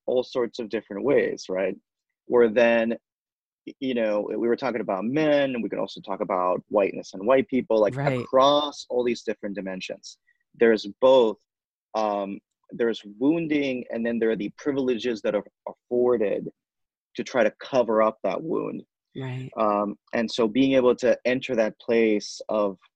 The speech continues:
Speaker 1: recapturing vulnerability and the fact that actually your vulnerability,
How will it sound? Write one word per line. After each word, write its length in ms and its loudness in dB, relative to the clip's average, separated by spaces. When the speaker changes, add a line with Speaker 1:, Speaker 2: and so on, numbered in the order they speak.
Speaker 1:
recapturing 960 -2
vulnerability 920 -2
and 140 0
the 80 0
fact 420 0
that 360 2
actually 340 -2
your 300 4
vulnerability, 840 2